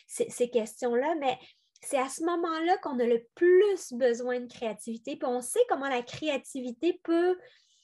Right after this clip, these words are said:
nous amener à faire des miracles <laughs> de toutes sortes de manières, parce que justement, on voit les défis, euh,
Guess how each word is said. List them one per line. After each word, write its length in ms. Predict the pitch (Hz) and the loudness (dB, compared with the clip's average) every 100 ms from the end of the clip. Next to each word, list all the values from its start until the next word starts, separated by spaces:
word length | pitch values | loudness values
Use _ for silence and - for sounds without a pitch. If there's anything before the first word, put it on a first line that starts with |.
| _ - | _ -8
nous 280 | 254 262 269 | -6 -4 -2
amener 400 | 247 240 294 311 | -2 -2 -2 -2
à 100 | 247 | -4
faire 340 | - 262 269 | -2 -2 0
des 160 | 240 233 | -2 -2
miracles 840 | 226 233 233 233 240 240 208 220 - | 0 -2 -2 -2 0 0 -2 -6 -6
<laughs> 60 | - | -2
de 300 | 269 285 294 | 2 2 2
toutes 180 | 320 | 0
sortes 240 | - 311 269 | 0 0 0
de 100 | 262 | 0
manières, 440 | 247 233 233 262 | 0 0 2 2
parce 180 | 247 269 | 0 -2
que 120 | 294 | -6
justement, 520 | 294 359 - 349 381 381 - - 349 | -8 -4 0 2 0 -4 -10 -18 -8
on 300 | 302 330 339 | -2 0 0
voit 440 | 277 294 320 349 370 | -2 -2 2 4 4
les 160 | 320 | 0
défis, 640 | 226 269 262 - 302 311 320 - - | -4 -8 -12 -12 -6 -6 -6 -18 -10
euh, 120 | 262 | 0